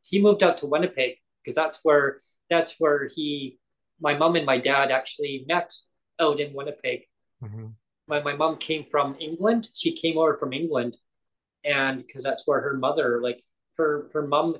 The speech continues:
Speaker 1: uh, her mom and her came over to
Speaker 2: Mm-hmm.
Speaker 1: out, and they, uh, then, then they settled out in B C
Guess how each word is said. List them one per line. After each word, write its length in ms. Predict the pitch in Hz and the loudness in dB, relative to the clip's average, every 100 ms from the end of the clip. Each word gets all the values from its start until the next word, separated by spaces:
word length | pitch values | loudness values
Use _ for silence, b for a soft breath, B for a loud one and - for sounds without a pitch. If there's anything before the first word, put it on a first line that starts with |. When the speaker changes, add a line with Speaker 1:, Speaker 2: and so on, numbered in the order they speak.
| - | -4
Speaker 1:
uh, 200 | 139 135 | -2 -2
her 140 | 165 156 | -4 0
mom 200 | 170 180 | 0 0
and 160 | 143 | -2
her 220 | 156 156 | -2 -2
came 300 | - - 151 | -4 -8 -8
over 500 | 127 139 170 190 185 _ _ _ _ - - | -6 -6 -2 -2 -2 _ _ _ _ -12 -2
to 80 | 147 135 | 0 2
Speaker 2:
Mm-hmm. 40 | 139 | 0
Speaker 1:
out, 300 | 147 131 - - - _ _ _ | -2 -4 -8 -20 -20 _ _ _
and 380 | 151 143 139 139 | -2 -2 -2 -2
they, 360 | 139 139 135 131 | 0 2 2 2
uh, 200 | 123 123 | 2 0
then, 320 | 131 127 120 _ _ | -2 -6 -18 _ _
then 140 | 139 131 | -6 -2
they 120 | 131 | -4
settled 420 | - 135 127 123 | -2 0 2 2
out 180 | 120 120 | 2 -2
in 140 | 143 | -8
B 200 | 120 127 | -10 -8
C 480 | 120 - 135 120 - | -8 -4 -4 -4 -8